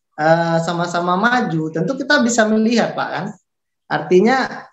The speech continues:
kira-kira siapa yang, yang bakalan, eh,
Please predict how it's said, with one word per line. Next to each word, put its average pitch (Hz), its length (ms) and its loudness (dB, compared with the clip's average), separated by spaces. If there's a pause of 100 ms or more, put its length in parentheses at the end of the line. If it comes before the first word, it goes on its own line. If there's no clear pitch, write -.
kira-kira 208 560 4
siapa 233 420 4
yang, 160 400 0
yang 156 220 -2
bakalan, 151 500 4 (140)
eh, 143 600 4